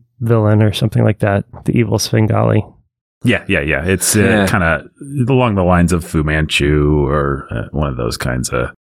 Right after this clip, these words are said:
Speaker 2: guys. But yeah, Svin-, Svengali, you could definitely find his name in, like, a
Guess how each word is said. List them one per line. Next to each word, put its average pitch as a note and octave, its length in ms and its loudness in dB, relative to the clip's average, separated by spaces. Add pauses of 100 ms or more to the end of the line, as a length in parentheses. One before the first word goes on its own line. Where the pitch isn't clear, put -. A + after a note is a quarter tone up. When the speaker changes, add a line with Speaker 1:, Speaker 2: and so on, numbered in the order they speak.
(240)
Speaker 2:
guys. C2+ 380 -4
But D#2 200 -6
yeah, C#3 100 2
Svin-, C#3 320 -2
Svengali, D3+ 760 0
you C3+ 180 -2
could D3 120 -2
definitely D3+ 380 0
find A2+ 300 -2
his G#2+ 180 0
name A2 240 2
in, G2+ 80 2
like, G2 160 0
a - 20 -2